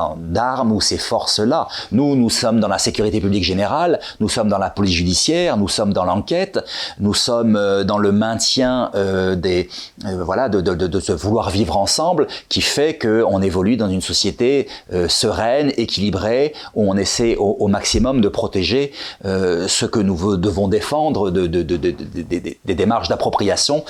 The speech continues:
des différents prédateurs. Par contre, au niveau national, les assimilations sont faites. Les policiers, les gendarmes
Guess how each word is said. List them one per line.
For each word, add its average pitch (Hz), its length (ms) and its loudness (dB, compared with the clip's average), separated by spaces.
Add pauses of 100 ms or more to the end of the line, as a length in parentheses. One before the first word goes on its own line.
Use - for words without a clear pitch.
(180)
des 98 100 -2
différents 95 280 0
prédateurs. 113 500 0 (260)
Par - 160 -2
contre, - 400 0 (840)
au 139 100 2
niveau 127 260 4
national, 123 560 2
les 123 220 2
assimilations 123 800 2
sont 120 240 0
faites. - 400 -2 (360)
Les 113 200 2
policiers, 123 580 2
les 110 140 4
gendarmes 120 580 0